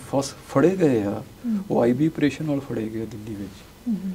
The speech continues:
Speaker 1: ਉਸ ਵਕਤ ਮੈਂ ਇੱਕ ਦਿਨ ਪਹਿਲਾਂ ਉਹਨਾਂ ਕੋਲ ਆਇਆ, ਉੱਥੇ ਹਰਜਿੰਦਰ ਸਿੰਘ ਜਿੰਦਾ, ਸਤਨਾਮ ਸਿੰਘ ਬਾਵਾ ਤੇ ਰਾਜੂ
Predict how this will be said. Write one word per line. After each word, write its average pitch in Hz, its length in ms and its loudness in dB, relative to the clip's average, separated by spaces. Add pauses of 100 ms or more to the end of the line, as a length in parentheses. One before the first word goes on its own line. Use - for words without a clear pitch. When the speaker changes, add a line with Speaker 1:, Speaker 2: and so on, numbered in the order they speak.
(500)
Speaker 1:
ਉਸ 165 280 6
ਵਕਤ 175 320 2
ਮੈਂ 139 340 6
ਇੱਕ 151 180 4
ਦਿਨ 175 180 4
ਪਹਿਲਾਂ 156 320 4
ਉਹਨਾਂ 156 200 2
ਕੋਲ 151 240 6
ਆਇਆ, 123 340 2
ਉੱਥੇ 123 560 -2
ਹਰਜਿੰਦਰ 113 420 -6
ਸਿੰਘ 123 260 -8
ਜਿੰਦਾ, 113 260 -8
ਸਤਨਾਮ 113 380 -10 (100)
ਸਿੰਘ 123 160 -10
ਬਾਵਾ 110 400 -6
ਤੇ 123 240 -8
ਰਾਜੂ 113 520 -8